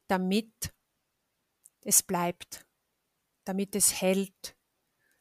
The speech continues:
Also ich habe an, eine Studie gelesen von, von White, der hat das so ganz treffend benannt,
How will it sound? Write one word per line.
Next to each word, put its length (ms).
Also 220
ich 100
habe 160
an, 220
eine 220
Studie 340
gelesen 520
von, 320
von 280
White, 560
der 140
hat 240
das 180
so 80
ganz 480
treffend 720
benannt, 640